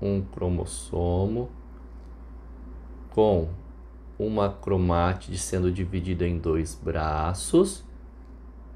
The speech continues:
e a outra coma-, cromátide dividida em dois braços. O que eu quero dizer com isso é que o D N A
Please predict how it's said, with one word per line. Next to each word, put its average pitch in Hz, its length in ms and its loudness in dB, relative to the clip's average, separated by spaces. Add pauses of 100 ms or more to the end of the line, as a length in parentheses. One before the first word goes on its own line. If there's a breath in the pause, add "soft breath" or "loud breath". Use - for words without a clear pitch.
(840)
e 139 140 4
a 139 120 8
outra 131 480 6
coma-, 160 500 -2 (100)
cromátide 120 600 4
dividida 147 440 -2
em 147 100 0
dois 165 200 2
braços. - 680 -2 (480 loud breath)
O - 40 -8
que - 120 6
eu 156 120 8
quero 147 260 6
dizer 139 380 4
com 180 220 6
isso - 420 2 (3000 loud breath)
é 120 120 8
que 87 360 0 (1000 loud breath)
o 113 160 4
D 156 400 6
N 208 240 2
A 90 260 2